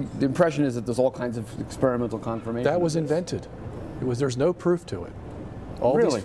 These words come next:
Speaker 2: Yes, all the physicists will tell you there's no
Speaker 1: Not,
Speaker 2: proof
Speaker 1: not
Speaker 2: to
Speaker 1: that
Speaker 2: it.
Speaker 1: I'm surprised, you understand.
Speaker 2: Yeah.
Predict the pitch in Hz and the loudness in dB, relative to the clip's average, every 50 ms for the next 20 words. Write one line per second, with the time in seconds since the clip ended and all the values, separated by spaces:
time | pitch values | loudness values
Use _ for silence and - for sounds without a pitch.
0 | - - 139 156 135 101 - - - 120 131 160 180 - 190 170 151 160 143 - | -2 0 2 2 2 0 -4 -2 2 2 2 2 2 0 0 0 0 -2 -4 -4
1 | 170 139 - - 139 131 127 120 110 123 135 156 147 170 214 285 302 247 220 262 | -4 0 2 2 2 2 2 0 2 4 4 4 6 6 4 4 4 4 2 2
2 | 226 - - 214 175 143 - 139 - - 170 170 156 131 113 104 113 110 104 104 | 4 4 2 2 0 0 -4 -6 -2 2 2 2 2 2 0 -2 -2 -2 -4 -4
3 | - - 117 110 101 - 139 135 120 101 | -4 -4 -4 -4 -2 0 2 2 2 2